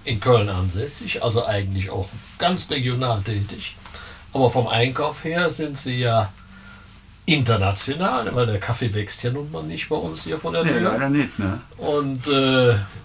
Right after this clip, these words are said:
Speaker 1: sie vertreiben sich ja, ja auch außerhalb von Köln, sicher auch international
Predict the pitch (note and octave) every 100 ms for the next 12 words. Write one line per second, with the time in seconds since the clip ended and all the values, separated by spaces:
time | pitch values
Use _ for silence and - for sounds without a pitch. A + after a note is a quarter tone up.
0 | - - - - - - - - - -
1 | - A2 A#2 F#2+ G#2 G2+ C3 C#3 D#3+ -
2 | E3 D#3 - - - - - C3+ C3+ -
3 | - - - - - - - - - -
4 | - - C3+ A#2+ - F#2+ G#2+ A#2+ C3 -
5 | D#3 F3 A3 - - - - - - -
6 | C#3+ A#2+ A2+ G2+ G2 - G#2+ G#2 A2 C3+
7 | - D#3 F3 G3